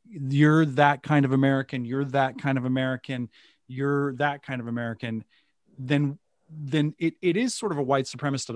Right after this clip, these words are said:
idea that just say this American value, we, there are probably certain folks that use that term to essentially mean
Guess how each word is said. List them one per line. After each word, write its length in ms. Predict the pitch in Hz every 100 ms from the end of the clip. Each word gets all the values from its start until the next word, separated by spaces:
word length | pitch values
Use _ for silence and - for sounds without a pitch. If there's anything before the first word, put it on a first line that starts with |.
| 113
idea 420 | 117 123 113 165
that 120 | 131 117
just 240 | 120 -
say 240 | 127 117 - -
this 180 | 131 -
American 680 | 127 127 151 233 220 143 117
value, 600 | 117 110 107 110 107 107 _ _ _ _ _ _ 285 220
we, 300 | 160 143 175 156 143
there 280 | 151 143 165
are 100 | 180
probably 400 | - 214 240 160
certain 300 | 139 175 131
folks 400 | - 180 135 -
that 180 | - 131
use 560 | 127 131 156 175 170 123
that 380 | 135 127 -
term 480 | - 175 202 127 110
to 180 | - 135
essentially 500 | 110 156 190 139 113
mean 420 | 104 104 98 98